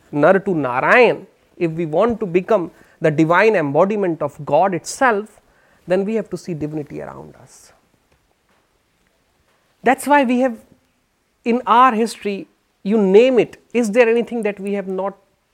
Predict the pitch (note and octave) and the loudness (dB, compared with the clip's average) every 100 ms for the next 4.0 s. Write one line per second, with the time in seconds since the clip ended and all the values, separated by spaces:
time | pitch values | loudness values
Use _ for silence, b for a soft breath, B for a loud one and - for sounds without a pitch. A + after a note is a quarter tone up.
0 | _ _ _ _ G#3 G3 G3 G3 F#3 _ | _ _ _ _ 2 2 0 -4 -6 _
1 | _ _ _ _ _ _ _ - F3+ F3+ | _ _ _ _ _ _ _ -6 -4 -2
2 | G#3 F#3+ F#3 - D#3+ D#3 D#3 E3 E3+ E3 | -2 -2 -2 -6 -8 -6 -6 -6 -10 -12
3 | E3+ E3+ D3+ D#3 D#3 D3+ - D3+ D3 | -16 -8 -6 -4 -8 -8 -10 -8 -8